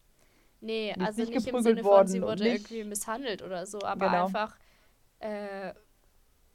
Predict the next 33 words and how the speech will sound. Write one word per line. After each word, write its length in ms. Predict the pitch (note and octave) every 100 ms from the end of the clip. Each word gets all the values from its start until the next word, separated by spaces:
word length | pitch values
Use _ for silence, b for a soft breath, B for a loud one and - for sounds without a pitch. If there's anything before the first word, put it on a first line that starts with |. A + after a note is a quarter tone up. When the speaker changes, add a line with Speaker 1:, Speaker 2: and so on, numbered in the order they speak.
| _
Speaker 1:
nicht 280 | A3+ B3+ -
gut 140 | C4+
ausgebildet, 840 | D#3 A3 C4 C4+ B3 A#3 A#3 A#3 G#3+
dann 180 | G#3+
glaub 200 | G#3+ G#3
ich 140 | G#3+ -
auch 120 | G#3
in 140 | G#3+ G#3+
jungen 360 | A3 C4 C#4
Jahren, 600 | C4 A3 A#3 B3 A#3+ C4 - _ _ _ _ _ _ _ -
also 220 | G#3 -
ab 180 | - G#3 -
da, 160 | G3
wo 60 | F#3
du 180 | F#3+ G#3
sie 140 | G#3
kanntest, 360 | G#3 G3+ - -
wurde 180 | G#3+ G#3+
sie 140 | F#3+
natürlich 400 | G3 F#3+ G3+ -
hervorragend 1120 | - G#3+ G#3 - - C#4 D4+ - - F#3 F#3+ G3+
weitergebildet. 880 | F#3+ F#3+ G3 F3+ F3+ E3+ G#3 A3
Speaker 2:
Nein, 240 | G3 G3 G3 - B B B -
nein, 420 | G3 G3 F#3+ F#3+ - - - -
nein, 220 | F#3+ F3+
I 120 | F#3+
tried 300 | G3 A3 G#3+
my 120 | G3+
very 240 | F#3+ G#3 G3+
best. 420 | G3+ G#3+ G#3+ - B3+ -
<laughs> 220 | C4 -
Speaker 1:
<laughs> 540 | B3+ - D4+ - C#4+ - B4 C5+ G4+ -
Okay, 340 | C4 A3+ G3+